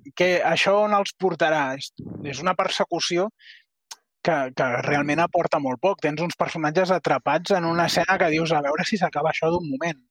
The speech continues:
en un moment», no? Això, això és el que, el que em fa ràbia. Penso que el fet que s'hagi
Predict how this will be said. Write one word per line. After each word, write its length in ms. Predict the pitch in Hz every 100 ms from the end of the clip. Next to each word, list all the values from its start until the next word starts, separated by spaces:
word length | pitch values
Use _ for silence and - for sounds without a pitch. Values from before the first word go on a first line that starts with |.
| _ 165
en 140 | 151
un 140 | 151
moment», 320 | 139 135 165 -
no? 80 | - - - - - - - _ - _ - - -
Això, 400 | - 151 - 147 160 175 156
això 180 | -
és 80 | 165
el 80 | 185
que, 140 | - 151 143 135
el 200 | 131 143
que 140 | 151
em 80 | 143
fa 160 | - 143
ràbia. 320 | 139 135 117 - - - - - _
Penso 420 | 233 226 226 254 240
que 200 | 190 160 - _ _ _ _ _ - - -
el 160 | 165 170
fet 240 | - 175
que 80 | 214
s'hagi 320 | 208 214 202